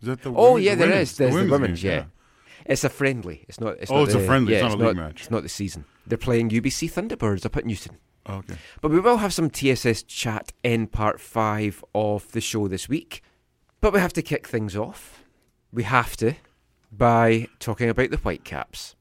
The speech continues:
Speaker 1: Yeah, fr-, Friday. This is how my Friday en-, ended, basically.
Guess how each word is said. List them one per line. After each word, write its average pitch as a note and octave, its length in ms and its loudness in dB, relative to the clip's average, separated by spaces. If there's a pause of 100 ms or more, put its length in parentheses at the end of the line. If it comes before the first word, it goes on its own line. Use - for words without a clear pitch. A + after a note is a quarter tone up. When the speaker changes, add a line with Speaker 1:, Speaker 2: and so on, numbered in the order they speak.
(500)
Speaker 1:
Yeah, F#2+ 160 0
fr-, A#2 280 -2
Friday. B2 540 0 (200)
This D#3 160 4
is - 20 -2
how D#3+ 100 6
my C#3 140 6
Friday A2 380 4
en-, G2 280 0
ended, E2+ 360 -4
basically. E2 540 -6